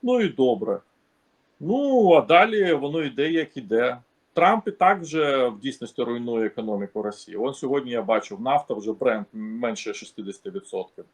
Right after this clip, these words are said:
Це означає, що Юралс, е, вже менше п'ятдесяти доларів. Це б'є в дійсності по Росії, це не, це працює на їхнє руйнування. А те, що Трамп присутній, не про це ж його ініціатива була,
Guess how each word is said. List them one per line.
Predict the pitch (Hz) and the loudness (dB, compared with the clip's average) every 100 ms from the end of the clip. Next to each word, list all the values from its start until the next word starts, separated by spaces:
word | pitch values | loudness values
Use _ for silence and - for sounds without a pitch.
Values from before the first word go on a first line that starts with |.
| _ _ _ _ | _ _ _ _
Це | 147 | -2
означає, | 127 147 - 160 143 | -2 -2 4 4 4
що | - | 0
Юралс, | 110 123 135 123 113 - - | -2 0 4 4 2 -4 -6
е, | 110 110 107 104 110 110 | -2 0 0 -2 -8 -10
вже | 110 139 135 117 98 | -4 2 4 2 -4
менше | 117 120 135 131 - | -8 -2 -2 -2 -6
п'ятдесяти | - 110 117 110 104 104 - | -10 -8 -6 -6 -10 -12 -14
доларів. | 95 101 98 92 92 - _ _ _ _ _ _ _ _ | -6 -4 -4 -6 -8 -12 _ _ _ _ _ _ _ _
Це | - 214 247 | 2 4 4
б'є | 143 160 156 | 4 4 4
в | 110 | 4
дійсності | 123 - 107 - | -6 -8 -8 -8
по | 104 110 | -4 -2
Росії, | 107 - 98 95 | -2 -4 -8 -6
це | 104 185 190 | -4 0 2
не, | 170 135 120 | 4 4 2
це | - | 2
працює | 170 143 - 131 113 | 0 0 -4 -4 -4
на | 107 | -4
їхнє | 104 - 104 | -8 -8 -4
руйнування. | 101 101 104 98 87 87 - _ _ _ _ _ | -4 -4 -4 -2 -4 -4 -14 _ _ _ _ _
А | - | -8
те, | - 190 | -2 0
що | - | 0
Трамп | 196 196 196 185 | 0 4 4 2
присутній, | 190 - 202 196 175 | -6 -2 -4 -2 -4
не | 165 | -4
про | 160 | -4
це | - 170 | -2 -2
ж | 180 | 0
його | 170 196 | 6 6
ініціатива | 190 160 - 117 - 101 90 85 | 6 0 0 -2 0 -6 -8 -10
була, | 92 90 95 | -8 -8 -10